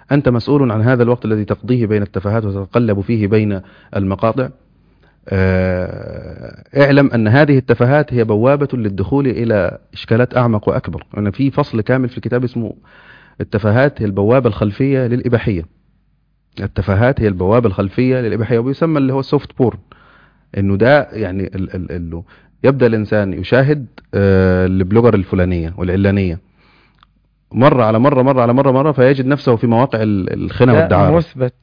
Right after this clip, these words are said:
Speaker 1: مثبت،
Speaker 2: يعني
Speaker 1: وعليه
Speaker 2: إيه؟
Speaker 1: دراسات كثيرة، بل إنه ال-، ال-، يعني كان في بعض ال-، ال-، ال-، الترندات أو الهاشتاجات ال-، ال-، ال-، ال-، اللي طلعت في الغرب،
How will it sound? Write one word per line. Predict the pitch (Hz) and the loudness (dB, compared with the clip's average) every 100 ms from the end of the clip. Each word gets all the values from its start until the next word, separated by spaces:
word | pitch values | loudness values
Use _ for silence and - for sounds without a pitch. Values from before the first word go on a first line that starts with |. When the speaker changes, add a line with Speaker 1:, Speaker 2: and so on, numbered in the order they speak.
| - | -6
Speaker 1:
مثبت، | 135 170 147 160 | -6 -4 0 0
Speaker 2:
يعني | 127 | 2
Speaker 1:
وعليه | 120 120 151 | 4 4 4
Speaker 2:
إيه؟ | 143 | 4
Speaker 1:
دراسات | 123 117 151 151 | 2 2 0 0
كثيرة، | 123 151 151 | 0 2 2
بل | 135 165 - - - - - - | 4 2 0 -12 -20 -20 -14 -2
إنه | 117 117 117 113 | 0 2 2 0
ال-، | 113 107 107 | 0 -2 -2
ال-، | 110 101 101 101 101 - - - | -4 -2 -2 -2 -4 -8 -18 -16
يعني | 110 107 | -12 -6
كان | 147 | -4
في | 170 | -4
بعض | 160 139 | -4 -4
ال-، | 120 | -4
ال-، | 110 101 92 | -4 -4 -4
ال-، | 92 73 92 85 82 82 85 - - | -2 -4 -6 -8 -10 -14 -16 -20 -16
الترندات | - - 110 110 135 | -12 0 2 4 4
أو | |
الهاشتاجات | 110 104 - 117 123 | 2 0 0 0 0
ال-، | 101 | -2
ال-، | 95 87 | -2 -4
ال-، | 80 87 85 - 90 87 82 82 | -6 -8 -8 -6 -8 -8 -6 -6
ال-، | 82 90 _ _ _ _ _ _ _ - | -8 -12 _ _ _ _ _ _ _ -10
اللي | 95 90 | -6 -2
طلعت | 113 117 98 - | 2 2 0 -4
في | |
الغرب، | 95 87 98 120 104 | -4 0 2 0 -2